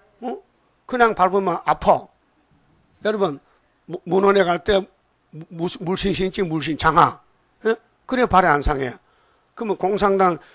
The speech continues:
강대국을 밟으려면요, 더 강해야 되거든요. 그래서 답이 나와 있어요. 사 장 보세요. 사 장. 사 장 십이 절, 십삼 절에. 자, 사 장 십이 절에 마귀는요, 하나님의 모락을 몰라요.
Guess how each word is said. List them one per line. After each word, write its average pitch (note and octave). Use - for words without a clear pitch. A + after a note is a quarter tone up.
강대국을 F3+
밟으려면요, E3+
더 F3
강해야 F#3+
되거든요. G3
그래서 G#3
답이 D#3
나와 D3+
있어요. E3+
사 D3
장 D3
보세요. B2+
사 C#3+
장. B2
사 D#3
장 D#3+
십이 E3+
절, D3
십삼 D#3
절에. D#3
자, C3+
사 E3
장 E3
십이 D#3+
절에 D#3+
마귀는요, E3+
하나님의 E3
모락을 D#3
몰라요. C#3+